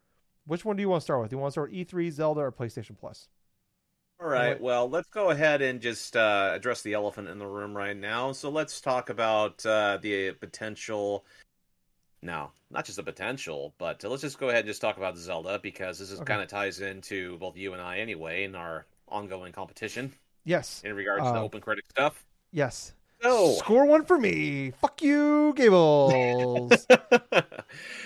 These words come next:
Speaker 2: So, going into this, I was well aware that, yeah, I know Nintendo was aiming for twenty twenty-two for this game to be released and stuff like that. There was always that possibility it could have been delayed, and unfortunately, that's exactly what happened. During the middle of this week,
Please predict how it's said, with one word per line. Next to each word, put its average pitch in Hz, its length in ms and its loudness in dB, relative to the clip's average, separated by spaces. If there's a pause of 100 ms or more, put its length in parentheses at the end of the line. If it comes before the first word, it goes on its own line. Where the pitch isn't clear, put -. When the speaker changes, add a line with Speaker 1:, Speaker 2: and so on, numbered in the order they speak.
(160)
Speaker 2:
So, 160 760 6 (240)
going 160 200 4
into 156 320 2
this, 143 380 2
I 139 160 6
was 139 160 0
well 135 180 8
aware 127 380 8
that, 110 240 6
yeah, 127 460 4
I 101 120 2
know 113 200 0
Nintendo 127 400 2
was 113 300 2
aiming 110 280 -6
for 113 120 -6
twenty 117 240 -6
twenty-two 117 520 -6
for 113 100 -14
this 107 200 -4
game 113 320 -2
to 107 80 -10
be 107 140 -4
released 104 400 -4
and 120 100 -8
stuff 123 300 2
like 120 160 2
that. 123 280 4
There 110 120 0
was 104 140 -2
always 110 200 4
that 107 160 0
possibility 107 600 0
it 104 80 -8
could 117 120 -2
have 104 60 -6
been 110 120 -4
delayed, 113 440 4
and 113 120 2
unfortunately, 143 760 -2
that's 120 320 2
exactly 113 540 -2
what 104 160 0
happened. 78 500 -6 (160)
During 101 180 -6
the 98 80 -12
middle 110 200 -4
of 107 60 -4
this 107 200 -10
week, 151 320 -4